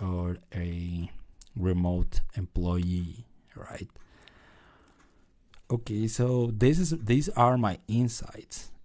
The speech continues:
And if you, I wanna give you some tips of how go-, how you can do it, okay? And pick your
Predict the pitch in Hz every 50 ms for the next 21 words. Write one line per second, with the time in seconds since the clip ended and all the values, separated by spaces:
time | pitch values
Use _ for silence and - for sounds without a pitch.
0 | - - 113 117 117 117 117 117 - - - - 135 135 120 131 139 156 170 180
1 | 185 180 - - 117 123 131 139 151 180 196 165 - 147 143 139 135 135 135 139
2 | 143 143 143 139 139 143 - _ _ _ _ _ _ _ _ _ _ - - -
3 | - - - - 143 139 139 139 131 - - 135 127 113 95 90 - - - -
4 | - - - - - - - - - - _ _ _ _ - 117 113 - - -
5 | 110 101 101 101 101 104 104 - - - 113 107 107 104 101 101 - 107 98 92
6 | 92 87 80 - _ - - - - - - - - - - 107 - - 101 98
7 | 101 107 - - _ _ _ _ _ _ _ _ _ _ _ _ _ _ _ _
8 | _ _ _ _ - _ _ - - - - 110 107 107 104 104 104 101 98 98
9 | 95 92 95 92 95 95 95 95 92 95 92 87 - _ - _ - - - -
10 | - - 104 104 - - 113 107 110 110 107 104